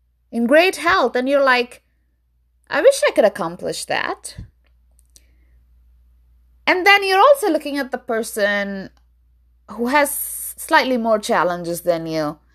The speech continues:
health-wise, or a lot more challenges than you do health-wise.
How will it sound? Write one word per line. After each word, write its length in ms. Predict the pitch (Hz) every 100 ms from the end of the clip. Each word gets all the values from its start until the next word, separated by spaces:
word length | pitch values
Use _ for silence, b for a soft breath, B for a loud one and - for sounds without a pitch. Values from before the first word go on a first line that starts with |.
| _
health-wise, 580 | 202 190 180 151 143 -
or 360 | 208 190 185 b b b _ _ _ _ _ _ -
a 40 |
lot 420 | 233 240 262 285 226
more 400 | 220 254 359 349
challenges 640 | 269 185 139 143 147 147
than 220 | 196 180
you 180 | 180 185
do 240 | 170 156
health-wise. 720 | 170 165 160 151 139 175 -